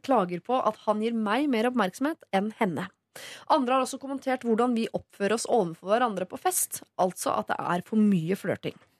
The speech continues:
Jeg er veldig forvirret, for jeg vet at, eh, det jeg gjør ikke er feil, for vi har aldri kyssa eller gjort noe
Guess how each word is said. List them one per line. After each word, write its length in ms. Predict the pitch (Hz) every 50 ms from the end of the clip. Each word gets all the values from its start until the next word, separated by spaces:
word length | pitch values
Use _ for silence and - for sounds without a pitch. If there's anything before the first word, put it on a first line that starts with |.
| _ -
Jeg 320 | - - - - - - 269
er 60 | 320
veldig 160 | 330 294 285
forvirret, 380 | - 330 277 262 277 370 - -
for 140 | - - 302
jeg 180 | 294 294 302 294 254
vet 260 | 214 156 117 - -
at, 120 | 254 - _ -
eh, 140 | 143 139 135
det 200 | 233 233 214 208
jeg 320 | 220 233 233 226 226 220
gjør 240 | 190 190 220 - - -
ikke 160 | - - 233
er 60 | -
feil, 320 | - - 302 370 403 370 -
for 160 | - 294 277
vi 80 | 285 226
har 200 | 214 - 359 392
aldri 200 | 370 247 247 277
kyssa 340 | - - 285 - - - 180
eller 160 | 175 202 214 196
gjort 160 | - - 247 262
noe 100 | -